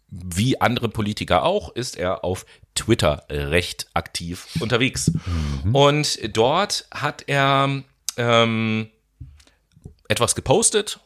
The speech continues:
Speaker 1: zu dem Doppelwumms der Bundesregierung und so. Und unter diesem
Speaker 2: Doppelwumms.
Speaker 1: Post gab es einen Kommentar von Peter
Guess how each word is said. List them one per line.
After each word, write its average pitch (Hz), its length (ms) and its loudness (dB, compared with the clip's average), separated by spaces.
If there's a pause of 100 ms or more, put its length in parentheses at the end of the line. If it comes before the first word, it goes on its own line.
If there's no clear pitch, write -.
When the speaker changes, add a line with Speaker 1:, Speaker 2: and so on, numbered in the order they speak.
Speaker 1:
zu 117 180 -2
dem 101 440 2
Doppelwumms 147 580 2
der 90 80 2
Bundesregierung 139 680 -4
und 117 140 -4
so. 123 280 0
Und - 300 -2
unter 113 180 2
diesem 95 260 2
Speaker 2:
Doppelwumms. 95 180 6
Speaker 1:
Post - 300 0
gab 87 240 0
es 117 120 -8
einen 101 240 -6
Kommentar 113 720 -2 (140)
von 160 360 -2 (100)
Peter 117 460 -6